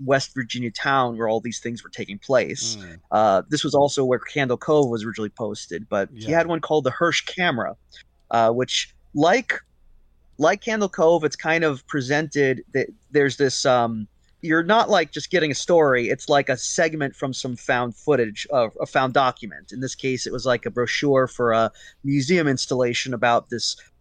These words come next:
Speaker 1: old-timey camera that took fucked up photos.
Speaker 2: Mm.
Speaker 1: But, uh, I think Chris Straub's,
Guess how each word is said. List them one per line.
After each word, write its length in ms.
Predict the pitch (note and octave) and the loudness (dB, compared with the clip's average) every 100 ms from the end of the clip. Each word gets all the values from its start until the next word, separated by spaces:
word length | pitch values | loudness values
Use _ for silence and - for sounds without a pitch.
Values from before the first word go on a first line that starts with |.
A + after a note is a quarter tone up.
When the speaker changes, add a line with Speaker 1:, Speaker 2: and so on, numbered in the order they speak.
| - | 0
Speaker 1:
old-timey 500 | C#3 C#3 - B2 A#2+ | 2 2 -2 -2 -4
camera 520 | - D#3+ D3 B2 G#2+ | -2 2 2 2 -2
that 140 | G#2+ | -4
took 180 | - B2 _ | -6 -8 _
fucked 320 | - B2 - | -2 0 0
up 160 | A#2 | -4
photos. 680 | - D#3 C#3+ A2+ D#2 - C3 | 0 2 4 2 -2 -6 -8
Speaker 2:
Mm. 120 | F#2+ D#2+ _ _ - | -10 -14 _ _ -4
Speaker 1:
But, 300 | C#3 B2 - | 2 2 2
uh, 240 | C#3 A#2+ A2 | 4 4 4
I 100 | C#3 | 2
think 200 | E3 - | -2 -8
Chris 260 | - D#3 - | -6 -6 -2
Straub's, 540 | D#3+ C#3 C#3 A#2+ - | 2 4 4 0 -12